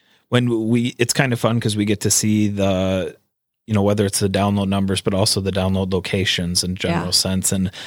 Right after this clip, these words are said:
Speaker 1: I think we saw, I saw France on there, Canada, Mexico, England. <laughs> There, it's just all over the world. We're getting some interesting, I think there was Russia was one of the places that we've had listeners.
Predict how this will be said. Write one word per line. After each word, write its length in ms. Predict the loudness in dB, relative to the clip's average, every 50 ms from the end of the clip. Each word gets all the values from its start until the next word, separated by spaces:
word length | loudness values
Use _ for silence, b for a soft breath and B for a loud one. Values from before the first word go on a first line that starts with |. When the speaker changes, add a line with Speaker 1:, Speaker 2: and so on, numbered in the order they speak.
| B B B -6
Speaker 1:
I 60 | -2
think 180 | -2 -2 -2
we 80 | 0 0
saw, 380 | 0 0 0 0 0 0 0 -2 B B B B B B
I 60 | -2
saw 180 | -2 -2 -2 -2
France 480 | -4 -2 0 2 2 2 2 2 2 2
on 180 | 2 2 2 2
there, 200 | 2 0 0 -2
Canada, 600 | -2 -2 0 2 2 2 0 0 0 0 0 0
Mexico, 840 | 0 -2 -2 0 -2 -2 -2 -2 -2 0 0 2 2 0 -2 -4 b b b b b b
England. 720 | 0 2 2 4 2 2 2 2 2 0 0 -2 -4 -4
<laughs> 40 | -2
There, 120 | -2 -2 -2 -2
it's 180 | -2 -2 -2 0
just 220 | 0 0 0 2
all 200 | 2 2 2 2
over 160 | 2 2 0 0
the 120 | -2 0
world. 400 | 0 0 0 0 0 -2 -2 -4
We're 100 | -4 -4
getting 360 | -2 -2 -2 0 0 0 0 -2
some 280 | 0 0 0 -2 -2 -2
interesting, 440 | -4 -4 -2 0 0 0 0 0 0 0 -2
I 60 | -2
think 180 | 0 0 0 0
there 100 | 2 0
was 140 | 0 0 0
Russia 420 | 2 0 2 2 2 2 2 2
was 240 | 2 2 0 0 0
one 140 | 0 0 0
of 80 | 0
the 80 | 0 -2
places 560 | -4 -2 -2 0 0 0 0 -2 -2 -2 -2
that 120 | -4 -4 -2
we've 140 | -2 -2
had 180 | -2 -2 -4 -2
listeners. 460 | -2 -2 -2 -2 -2 -2 0 -2 -2